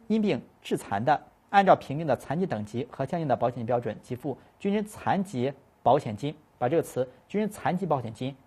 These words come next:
也画下来。所以你会发现，哦，领取的有两种类型，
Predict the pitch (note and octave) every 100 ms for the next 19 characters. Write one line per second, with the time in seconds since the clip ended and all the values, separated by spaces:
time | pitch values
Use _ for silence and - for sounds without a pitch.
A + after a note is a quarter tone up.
0 | - A#2+ G2+ - D#3+ B2+ A2 - _ _
1 | - - C4+ B3 G3 F#3 F3 D3+ - D3
2 | - - C#3+ E3 G3+ C3 A#2 B2 D#3+ A#2
3 | A2 A2+